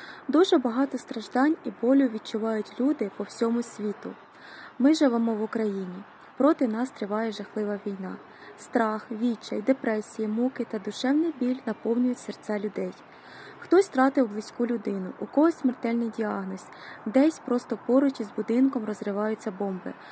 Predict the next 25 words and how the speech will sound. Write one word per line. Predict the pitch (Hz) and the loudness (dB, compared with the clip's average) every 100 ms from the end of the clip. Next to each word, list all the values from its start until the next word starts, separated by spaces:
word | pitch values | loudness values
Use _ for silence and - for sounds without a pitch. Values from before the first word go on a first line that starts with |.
| - - | -16 -6
а | 269 | -4
хтось | - 392 392 | 4 4 6
і | 320 | 4
зовсім | 330 370 320 262 | 4 4 4 4
втратив | 254 262 233 | 4 2 0
житло | 208 - 262 | -4 2 2
і | 262 | 2
все, | - 226 | 0 -6
що | 220 233 | -6 -4
мав. | 208 185 185 - - - - - | -4 -6 -10 -18 -20 -20 -18 0
Де | 269 | 2
взяти | 285 269 262 226 | 4 2 2 0
внутрішні | 226 - 208 - 214 | -2 -4 -10 -12 -12
сили, | - 233 254 240 | -4 -2 0 -2
піднятися | 202 214 226 240 - - | -6 -4 -4 -4 -8 -8
і | 202 | -8
жити | - 208 - 196 | -4 -6 -6 -6
далі? | 196 185 190 - | -4 -6 -8 -6
У | 233 | -4
чому | - 302 339 - | 2 4 4 2
або | 233 240 | 2 2
в | 262 | 0
кому | - 247 254 | 2 4 4
шукати | 285 - - 220 226 | 0 -4 -4 -2 -2
розраду? | 226 214 208 202 - | -4 -2 -4 -4 -8